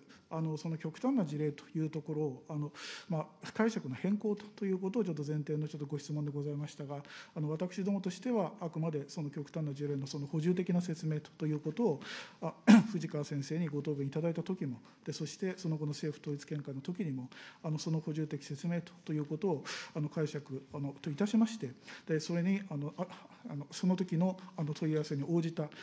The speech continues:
るいはその時の、あの、ご指示に応じた、あの、その解釈、で、そして補充的な説明と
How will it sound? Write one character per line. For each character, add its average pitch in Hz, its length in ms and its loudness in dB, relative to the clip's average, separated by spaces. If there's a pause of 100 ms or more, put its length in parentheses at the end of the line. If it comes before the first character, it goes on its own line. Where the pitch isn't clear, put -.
(180)
る 175 40 2
い 160 40 6
は 156 60 4
そ 175 140 2
の 175 60 4
時 175 180 -2
の、 180 300 4
あ - 20 -4
の、 143 80 -2
ご 139 60 -2
指 151 180 -2
示 135 80 -4
に 139 100 0
応 180 120 4
じ 196 100 0
た、 190 220 2 (200)
あ 170 80 -2
の、 160 60 2
そ 160 140 -2
の 156 80 0
解 151 200 0
釈、 143 240 -8 (400)
で、 165 80 -2
そ 156 140 0
し - 40 -8
て - 60 -2
補 175 140 2
充 147 120 2
的 143 200 -4
な 143 80 -2
説 151 240 -4
明 131 120 -4
と - 120 -18